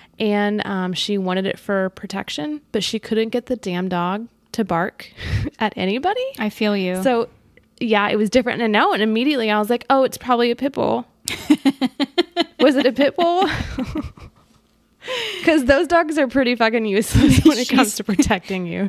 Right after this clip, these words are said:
Speaker 2: <laughs> Yeah. So useless.
Speaker 1: The other thing is, like, she's a trooper. Like, I have to eat,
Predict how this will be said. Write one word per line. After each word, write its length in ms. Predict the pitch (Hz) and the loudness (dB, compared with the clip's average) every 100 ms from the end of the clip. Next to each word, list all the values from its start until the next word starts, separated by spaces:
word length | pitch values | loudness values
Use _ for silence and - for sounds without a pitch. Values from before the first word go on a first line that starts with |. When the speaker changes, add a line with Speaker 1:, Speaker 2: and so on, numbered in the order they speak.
| - | -4
Speaker 2:
<laughs> 140 | 170 180 | -6 -6
Yeah. 540 | 185 165 160 156 180 175 _ _ _ _ _ | -6 -6 -8 -10 -14 -20 _ _ _ _ _
So 200 | - - | -16 -16
useless. 220 | - - | -14 -4
Speaker 1:
The 160 | 262 202 | -4 -2
other 240 | 202 381 480 | -2 0 0
thing 260 | 311 240 | -2 0
is, 200 | 214 208 | 0 0
like, 180 | 208 190 | 0 -2
she's 320 | - - 311 - | -4 -4 -2 0
a 80 | |
trooper. 580 | 494 - 233 226 170 170 - | -2 0 0 0 -2 -4 -2
Like, 200 | 208 - | -2 0
I 140 | 240 | 0
have 200 | 294 320 | 0 -2
to 80 | 240 | -4
eat, 400 | - 208 269 - | -4 -4 -4 -6